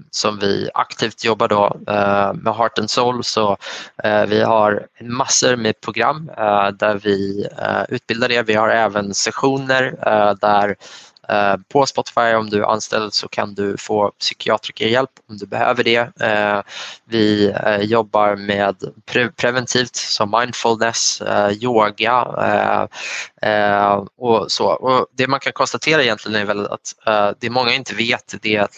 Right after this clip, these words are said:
eh, över femtio procent, eh, av, eh, eh, alla anställda drabbas av någon form av psykisk ohälsa under sin tid, om de jobbar fem år eller längre på ett företag. Eh, och när du inser det,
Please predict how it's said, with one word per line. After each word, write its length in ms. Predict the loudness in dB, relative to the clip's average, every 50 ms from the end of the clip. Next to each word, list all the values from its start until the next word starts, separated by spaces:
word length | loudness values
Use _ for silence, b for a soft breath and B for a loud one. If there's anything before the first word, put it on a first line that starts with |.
| -20 _ -6
eh, 420 | -2 0 0 2 2 0 2 0 0
över 100 | 0 0
femtio 580 | -4 -4 -2 -2 -2 -4 -6 -12 _ -8 -8
procent, 640 | -6 -4 -2 0 0 0 0 -2 -6 _ -4 -4 -4 -4 _ 0
eh, 320 | 2 4 4 4 2 0 0 0
av, 360 | 0 2 4 4 4 2 0 -4 -12 B B B B B B B B _ _ -2
eh, 460 | 0 2 2 4 4 4 4 2 0 -2 -4 -12 -16 _ _ _ _ -6 -4
eh, 160 | -2 -2 -2 -2 0
alla 560 | 0 0 0 0 0 0 2 2 2 2 0 -2
anställda 520 | -2 -2 -2 -4 -4 -4 -4 0 0 0
drabbas 480 | 0 2 0 0 0 2 0 0 0 0
av 220 | 0 0 0 -2 -4
någon 360 | -8 -2 0 0 0 0 -4
form 280 | -4 0 0 0 0 0
av 120 | -2 -2
psykisk 500 | -2 -2 -2 -2 -2 -4 -4 -6 -8 -8 -6
ohälsa 600 | -2 -2 -2 0 0 0 0 0 0 -2 -2 -2 -2 _
under 540 | -2 0 0 0 0 0 0 0 0 0 -2 -6 B B B B B B _ -8 -2
sin 220 | 0 0 0 0
tid, 320 | -2 0 2 2 2 2 0
om 120 | -2 0
de 120 | 0 0 2
jobbar 220 | 2 2 0 0
fem 340 | -2 0 0 0 0 0 0
år 200 | 2 2 2 0
eller 180 | 0 -2 -2
längre 260 | -2 -4 -4 -6 -6 -6
på 140 | -2 -4
ett 80 | -2 0
företag. 360 | 0 -2 0 2 0 0 -2 -4 _ B B B B B B B B B B
Eh, 240 | -2 0 2 2 2
och 180 | 2 0 0 0
när 100 | 2 2
du 80 | 4
inser 400 | 4 2 2 2 2 2 2 2
det, 280 | 4 4 4 4 2